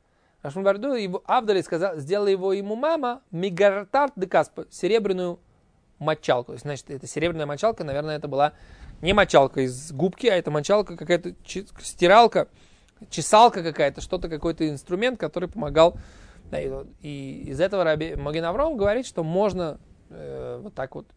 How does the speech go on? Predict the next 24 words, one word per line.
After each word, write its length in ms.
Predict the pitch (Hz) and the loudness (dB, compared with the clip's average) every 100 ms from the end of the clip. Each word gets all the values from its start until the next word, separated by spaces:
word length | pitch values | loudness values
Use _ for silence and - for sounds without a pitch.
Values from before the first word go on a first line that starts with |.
| - | -18
чесать 540 | - 135 - 135 - - - _ _ _ _ _ _ - | -16 -2 2 2 0 -20 -20 _ _ _ _ _ _ -20
себя 540 | - 151 139 139 131 - | -10 -8 0 2 0 -4
сере-, 360 | - 139 156 - | -8 -8 -8 -14
с-, 160 | - - _ - | -20 -20 _ -18
специально 580 | - - 156 196 202 | -12 -10 4 4 4
на 80 | 175 | -2
шаббат 280 | 147 147 160 | -2 -2 0
подготовленной, 680 | 156 139 127 151 143 139 127 - - - - - - - | -2 -2 0 2 2 0 -6 -10 -16 -16 -20 -20 -20 -12
э, 500 | 143 139 135 135 135 _ | -6 -2 -2 -4 -8 _
чесалкой, 640 | - 143 156 131 - 139 | -10 4 6 6 2 -8
да, 200 | 135 151 | -6 -6
то 100 | - | -8
есть 260 | - - - | -20 -18 -16
это 380 | - - - - - - - - | -16 -16 -16 -18 -20 -20 -20 -18
такая 320 | - 147 135 131 | -14 -4 -2 -2
вот 220 | 131 - _ - - - - - - | -4 -14 _ -20 -20 -14 -14 -14 -14
идея, 440 | - 156 143 160 135 | -8 -6 0 2 2
которая 360 | - - 143 | -4 -10 -10
здесь 180 | 131 135 | -8 -10
написана. 420 | 139 143 269 226 - - _ _ _ _ _ _ _ _ _ _ _ _ _ _ _ _ - - - - | -10 -12 -8 -8 -8 -14 _ _ _ _ _ _ _ _ _ _ _ _ _ _ _ _ -20 -10 -10 0
Окей, 260 | 165 - | 0 0
говорит 200 | 135 180 | -4 -4
Гемара 200 | 185 196 | -4 -4
дальше. 300 | 165 127 - | -2 -4 -6